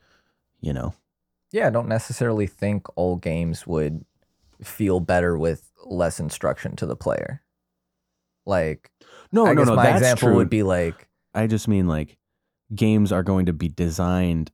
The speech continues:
Speaker 1: in a way that the story and the, the world building going forward is going to be aimed at less beating you over the head with having a thousand markers on the map and more giving you more, like, freedom of find, discovery and shit like that.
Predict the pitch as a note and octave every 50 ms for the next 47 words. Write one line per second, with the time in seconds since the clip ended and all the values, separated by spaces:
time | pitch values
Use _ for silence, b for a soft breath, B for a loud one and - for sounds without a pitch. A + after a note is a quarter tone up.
0 | _ - F2+ F2 E2 D#2+ D#2 E2 D#2+ D#2+ D#2 D#2 D#2 - D#2+ D#2 - E2+ - -
1 | - - G2 F2+ F2+ F2+ F2 F2 E2 E2 E2 D#2+ B1+ - D#2+ D#2+ D#2 D#2 C#2+ D#2
2 | D2+ C#2+ C#2 D2 E2+ E2 D#2 D#2+ E2+ F2 F2 E2 D2+ D#2 E2+ D#2+ D#2+ D#2 D#2 D#2+
3 | D2+ D#2+ D2+ D#2 D2+ - - E2+ E2 E2 E2 D#2+ D2 D2 D2+ - E2 D#2+ D#2 D2+
4 | D2 D#2+ - - F2 F#2 F#2 F#2 F2+ F2 - - D2 D2 D2 - - F#2 F2 E2+
5 | D#2+ D#2 - - - - G2 F2+ D#2 F2 E2+ D#2+ D#2 D2 D2 D2 C#2 C#2+ C#2 D2
6 | D2+ E2+ D#2+ D#2 D2 C#2+ C#2+ b b b b b b b b b b - F2 E2
7 | E2 D#2 D#2 D2+ - - _ _ _ _ _ _ _ _ _ _ _ _ _ _
8 | - F#2+ F#2+ F2+ F2 E2 - _ _ - - F#2+ F#2+ G2+ - - - - - G#2+
9 | A2 G2+ G2+ G2+ G#2 G#2 G2 F#2 G2 F2+ F2+ F2+ F2+ F2 - - F#2 E2+ F2+ E2+
10 | E2+ E2 E2 E2 E2+ E2 E2 D#2+ D#2 C#2+ - - - E2 F2 F2 E2+ E2+ D#2+ D#2
11 | D#2 F2 E2 E2 E2 D#2+ D#2 D#2 D#2 D#2 D#2 D#2 D2+ D2+ D2+ D2+ - - - F#2
12 | E2 - - - - A2+ G#2+ F#2+ E2+ F2 D#2+ D2+ D2+ C2+ D#2+ D#2+ D2+ - - -
13 | E2 C#2+ D2+ D#2 - - D#2+ F2+ E2+ - - - E2 D#2 C#2 F2 E2 D2 C#2 C2
14 | - - F#2+ F#2 - - - - - G2 F#2+ - - - - - -